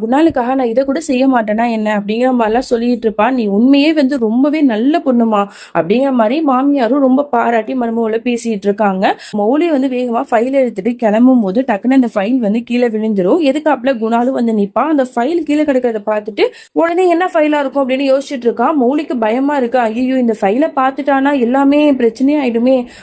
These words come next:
அப்படிங்கிற மாதிரி ரொம்ப யோசிச்சுட்டு பயந்துகிட்டே நிப்பா. கரெக்டா அந்த இடத்துல வந்து மாமியார்காரங்க வந்துடுறாங்க. அவங்க வந்துட்டு உடனே இந்த ஃபைல் எடுத்து கொடுத்து, "மௌலி, உனக்கு லேட் ஆகுதுன்னு சொன்னீல, போ," அப்படின்னு சொல்லிட்டு கொடுக்குறாங்க. "அம்மா, அது என்ன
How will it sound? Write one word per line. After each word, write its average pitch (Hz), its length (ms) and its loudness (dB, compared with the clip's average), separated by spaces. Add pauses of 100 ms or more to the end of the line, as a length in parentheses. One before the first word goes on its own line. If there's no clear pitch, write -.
அப்படிங்கிற 247 380 0
மாதிரி 262 260 0
ரொம்ப 269 260 2
யோசிச்சுட்டு 254 480 0
பயந்துகிட்டே 247 540 0
நிப்பா. 220 600 0 (140)
கரெக்டா 339 340 0
அந்த 311 440 2
இடத்துல 269 280 -2
வந்து 247 340 0
மாமியார்காரங்க 233 840 0
வந்துடுறாங்க. 208 720 0 (140)
அவங்க 311 440 -2
வந்துட்டு 226 260 0
உடனே 233 320 2
இந்த 311 180 2
ஃபைல் 269 200 0
எடுத்து 254 240 -2
கொடுத்து, 226 300 2
"மௌலி, 330 320 4
உனக்கு 254 280 0
லேட் 370 180 0
ஆகுதுன்னு 330 420 0
சொன்னீல, 247 220 2
போ," 269 240 0
அப்படின்னு 254 140 0
சொல்லிட்டு 247 320 0
கொடுக்குறாங்க. 220 320 0
"அம்மா, 254 300 2
அது 240 160 0
என்ன 311 180 2